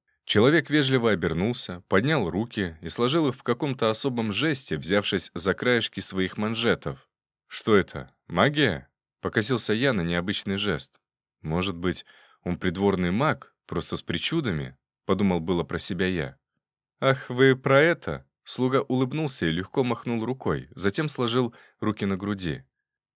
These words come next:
«Просто галантность и требования моды. Извините, что вас смутил. Прошу, пройдёмте, граф Фианот не любит ждать». Значит, вот это называется галантность. Наконец объяснил я себе это явление,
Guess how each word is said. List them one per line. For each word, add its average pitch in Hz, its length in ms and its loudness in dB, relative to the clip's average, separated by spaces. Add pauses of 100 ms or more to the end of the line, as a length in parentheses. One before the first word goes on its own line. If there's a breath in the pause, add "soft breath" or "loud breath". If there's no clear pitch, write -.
«Просто 175 300 0
галантность 123 880 2
и 87 120 0
требования 139 640 2
моды. 90 460 0 (260 loud breath)
Извините, 120 680 0
что - 240 -4
вас 104 160 0
смутил. 90 580 -4 (240 soft breath)
Прошу, 143 440 0 (200)
пройдёмте, 139 680 0
граф 127 300 2
Фианот 131 600 2
не 143 240 -4
любит 90 240 0
ждать». 80 560 -6 (640)
Значит, 90 760 0 (120)
вот 80 380 -2
это 120 460 2 (160 loud breath)
называется 87 600 2
галантность. 87 1040 0 (280)
Наконец 113 460 0
объяснил 101 440 0
я 87 160 2
себе 110 360 2
это - 260 -4
явление, 87 680 0